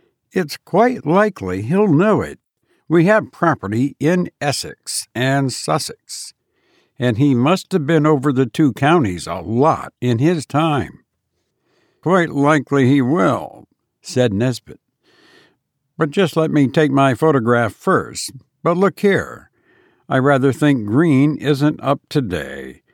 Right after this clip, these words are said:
He wasn't in hall last night, and I think I heard him say he was going down for the Sunday." "That's true," said Williams. "I know he's gone to Brighton.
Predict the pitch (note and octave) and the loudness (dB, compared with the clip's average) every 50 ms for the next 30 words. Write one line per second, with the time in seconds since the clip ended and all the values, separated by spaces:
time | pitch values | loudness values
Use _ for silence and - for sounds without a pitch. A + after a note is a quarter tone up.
0 | _ _ _ _ _ - C#3 B2 C#3 D#3 D3 A#2 C#3 C#3+ - G#2+ D3 D#3 C3 G#2+ | _ _ _ _ _ -2 2 2 4 4 4 2 0 -2 -2 -2 0 0 2 2
1 | G#2 D3 D3 A2+ G#2 G#2+ A2 G#2+ G#2+ G#2 F#2+ - - G#2 G2+ F#2 G2 A#2 C#3+ C#3 | 2 2 2 2 0 -2 -2 -2 -2 -2 -4 -6 -6 -6 -4 -4 -2 -2 -2 -4
2 | - A#2+ C#3 C#3 C#3+ C#3 C#3 C3+ - - E3 E3+ C#3+ - D3+ C#3 B2 C#3+ D3+ C#3 | -4 -6 -4 -2 0 0 0 -2 -4 -4 -4 -4 -2 0 0 2 2 2 2 2
3 | C#3 C3 A#2+ - - D3 C#3 C#3 C3 C#3+ C#3 B2+ C3+ B2 G#2 B2 D3+ D3+ D3+ C#3+ | 2 0 0 0 0 0 0 2 2 2 2 0 0 -2 0 0 2 4 4 2
4 | B2+ G2+ C3+ C#3 C#3+ C#3 D3 D#3 D#3+ C#3+ - E3 D#3+ D3 D3+ C3+ - E3+ F#3+ G3 | 2 2 2 2 2 4 2 2 2 0 0 -2 0 2 0 0 2 0 0 2
5 | F3 B2 F#2 D#2+ C#2 C2 - - _ _ _ _ _ _ _ _ _ _ _ _ | 2 0 -2 -4 -6 -10 -16 -20 _ _ _ _ _ _ _ _ _ _ _ _
6 | _ _ _ _ _ _ _ _ - - C#2 - - - - - - F3+ F#3+ A#2 | _ _ _ _ _ _ _ _ -14 -12 -8 -8 -8 -8 -8 -2 0 2 2 2
7 | F2 D2 - - C2+ - - _ _ _ _ _ _ _ _ _ _ _ _ - | 0 -4 -8 -14 -16 -18 -20 _ _ _ _ _ _ _ _ _ _ _ _ -12
8 | - - C3+ B2+ B2 G#2+ G2 A2 C3+ E3+ F3+ C#3 G2 - - - _ - - - | -4 0 0 0 2 0 0 2 0 0 0 -2 -4 -8 -10 -18 _ -20 -20 -20
9 | - _ _ _ _ _ _ _ _ _ _ _ _ _ - B2 C3+ C3+ B2+ A#2 | -20 _ _ _ _ _ _ _ _ _ _ _ _ _ -8 -4 -2 0 0 2
10 | B2 D3 G3 G#3+ F3+ D#3 D3+ C#3 G2+ - - D#3 D#3+ E3 D#3+ D3+ C#3 - D3+ C#3 | 2 2 2 4 4 4 4 2 0 0 0 2 2 4 2 2 0 -4 -6 -8
11 | A2+ G2+ A2 D3+ F3 F3+ F3 D3+ G#2 G2+ F#2+ E2+ C#2 | -8 -8 -4 -2 0 0 0 -2 -4 -6 -8 -8 -10